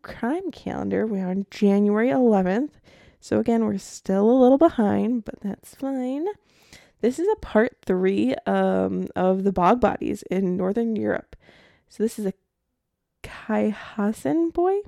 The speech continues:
Maybe? Sure, we'll go with it. The remains of a boy around the age of seven were found in a German peat cutter. Nope. Found <laughs> by a German peat cutter in nineteen twenty-two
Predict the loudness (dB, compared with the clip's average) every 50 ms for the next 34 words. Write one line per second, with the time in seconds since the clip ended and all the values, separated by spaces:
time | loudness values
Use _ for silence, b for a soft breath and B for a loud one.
0 | -12 _ _ _ _ _ _ _ _ _ _ _ _ _ _ -14 -6 -4 -2 -2
1 | 0 0 -2 -2 -2 -4 -8 _ _ _ _ _ _ _ _ _ -12 -6 -4 -2
2 | 0 0 0 -2 -2 -2 -4 -4 -6 -6 B B B B B B B B B B
3 | B B B B B _ 2 2 4 4 2 2 2 2 4 4 4 4 4 4
4 | 4 4 2 2 2 2 0 0 -2 -2 -2 -2 0 0 -2 -2 -4 -6 -6 -6
5 | -6 -6 -2 0 0 2 2 0 0 0 -2 -2 -2 -4 -4 -4 -2 -2 0 0
6 | 2 0 0 -2 -2 -2 -2 -2 -2 -2 -2 0 0 0 -2 -4 -6 -6 -6 -6
7 | -6 -6 -10 -6 -4 -2 -2 -2 -2 -4 -6 -8 -8 -6 -6 -6 -8 _ _ _
8 | _ -14 -14 -14 -14 -14 -4 0 2 2 2 2 2 2 2 2 2 2 0 -2
9 | -2 -2 -2 -2 -2 -4 -4 -6 -6 -6 -6 -2 0 0 2 2 0 0 B B
10 | B B B B B B B -2 0 0 2 0 0 0 -2 -2 -4 -4 -4 -4
11 | -4 -2 -2 -4 -2 -2 -2 -4 -4 -4 -4 -4 -4 -6